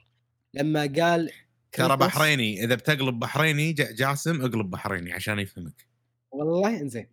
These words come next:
Speaker 2: والله اقلب
Speaker 1: آه،
Speaker 2: بحريني.
Speaker 1: أوكي. يقول لما قال كريتوس ب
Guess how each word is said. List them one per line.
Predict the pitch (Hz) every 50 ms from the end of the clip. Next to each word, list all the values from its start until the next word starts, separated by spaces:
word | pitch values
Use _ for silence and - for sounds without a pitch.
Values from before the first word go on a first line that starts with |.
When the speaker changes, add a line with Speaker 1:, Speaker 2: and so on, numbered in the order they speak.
| _ _
Speaker 2:
والله | - 117 127 135 135 123 120
اقلب | 120 110 120 117
Speaker 1:
آه، | 127
Speaker 2:
بحريني. | 139 143 147 151 147 143 143 139 95 95 95 95 - _ _ _ -
Speaker 1:
أوكي. | 143 147 - _ - 131 120 117 - - _ _ - - -
يقول | 139 147 151 165 202 208 220 226
لما | 202 190 185 185 170 156
قال | 185 185 170 147
كريتوس | 143 - 170 170 160 - 135 - - 120
ب | 104 95 90 110